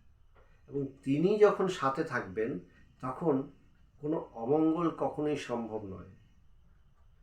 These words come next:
তিনি যেখানে যান সবখানেই সব কিছু সুন্দর হয়ে ওঠে।" তখন দশরথ রামকে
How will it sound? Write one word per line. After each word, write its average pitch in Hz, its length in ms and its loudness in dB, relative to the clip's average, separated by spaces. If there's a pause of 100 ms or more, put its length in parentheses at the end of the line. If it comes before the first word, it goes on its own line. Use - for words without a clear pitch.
(140)
তিনি 135 200 0
যেখানে 151 360 2
যান 165 300 4 (180)
সবখানেই 143 880 -4 (120)
সব - 280 -10
কিছু 151 220 -10
সুন্দর 131 520 0
হয়ে 110 160 -2
ওঠে।" - 240 -12 (2750)
তখন 170 500 -2 (300)
দশরথ 131 520 -2 (560)
রামকে 123 520 0